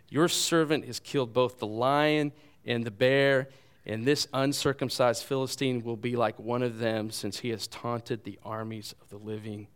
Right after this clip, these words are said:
God." That's a man, right? Wow. Wow.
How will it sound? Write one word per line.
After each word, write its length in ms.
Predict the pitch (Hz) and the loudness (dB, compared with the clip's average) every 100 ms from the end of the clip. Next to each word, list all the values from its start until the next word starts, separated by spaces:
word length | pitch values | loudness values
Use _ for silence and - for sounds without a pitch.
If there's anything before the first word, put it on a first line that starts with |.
| _ _ - | _ _ -14
God." 180 | - - - - _ _ _ - _ _ _ _ _ - | -12 -12 -16 -20 _ _ _ -20 _ _ _ _ _ -10
That's 220 | 123 - | -8 -8
a 60 | 85 | -12
man, 140 | 78 - - _ _ _ - | -18 -20 -20 _ _ _ -14
right? 340 | 107 110 104 - _ _ _ _ - | -10 -8 -10 -14 _ _ _ _ -10
Wow. 540 | - - - - - - - _ _ _ _ _ _ _ _ _ - | -6 -6 -8 -12 -16 -20 -20 _ _ _ _ _ _ _ _ _ -14
Wow. 460 | 95 - - - | -14 -12 -16 -20